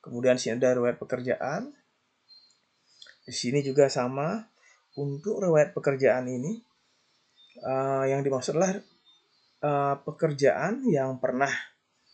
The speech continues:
dilakukan oleh dosen di luar dia menjadi dosen. Jadi seumpama, eh, Bapak Ibu pernah menjadi dosen pada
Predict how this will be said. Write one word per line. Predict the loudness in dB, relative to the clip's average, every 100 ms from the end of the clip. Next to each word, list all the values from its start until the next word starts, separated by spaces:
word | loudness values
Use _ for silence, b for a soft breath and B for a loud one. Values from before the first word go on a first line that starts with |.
| _
dilakukan | -6 -2 -2 0 0
oleh | 2 0
dosen | 0 -2 -2 -2 -4 -12 -20 _
di | -2 0
luar | 2 4 4 6
dia | 4 4
menjadi | 2 -2 -2
dosen. | -4 -2 -4 -4
Jadi | -4 -4 -4
seumpama, | -6 -8 -6 -2 -2 -4 -10 _ _ _ _ _ _ _ _
eh, | -16 -6 -4 -2 -2 -4 -4 -6 -8 -10 -6
Bapak | -4 0 0
Ibu | -2 0 4 4 2 -2
pernah | -8 -6 -6
menjadi | -2 -2 0
dosen | -2 -2 -2 0 0 -4 -6 -14 _ _ _ -10
pada | -2